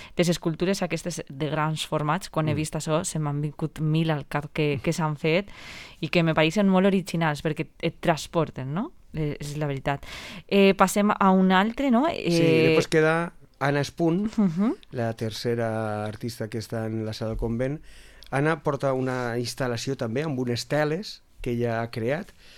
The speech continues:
Speaker 2: i que ella el que fa és, eh, juga amb les teles com a metàfora de la pell. Aleshores el que fa és, a base de tintar-les fent simplement, al igual que es fa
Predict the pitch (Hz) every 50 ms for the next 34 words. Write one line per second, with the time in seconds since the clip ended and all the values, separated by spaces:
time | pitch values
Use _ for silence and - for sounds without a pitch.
0 | - - - _ - - - 131 120 123 135 127 123 120 117 113 127 127 135 135
1 | 131 - 135 117 - 135 131 131 131 131 143 143 - - - - - - - -
2 | - - - 123 117 113 113 113 113 113 117 131 139 147 151 147 143 - - 151
3 | 143 147 151 165 170 - - - - - - - 131 123 117 120 117 110 127 127
4 | 120 143 135 135 135 135 135 131 123 113 120 113 110 107 - 131 131 120 98 87
5 | 92 - _ _ _ - 113 113 110 104 113 120 127 127 123 120 120 120 117 -
6 | 120 120 120 127 127 - - - - - - - - - 104 110 131 131 - 151
7 | 143 147 143 - 147 139 131 - 143 139 135 131 123 117 - - - - - -
8 | - - - - - 135 135 131 123 - - - - 131 123 127 127 127 131 127
9 | 127 - - - 120 113 107 - - 120 113 107 113 131 139 - 151 - - 147
10 | 139 131 131 127 -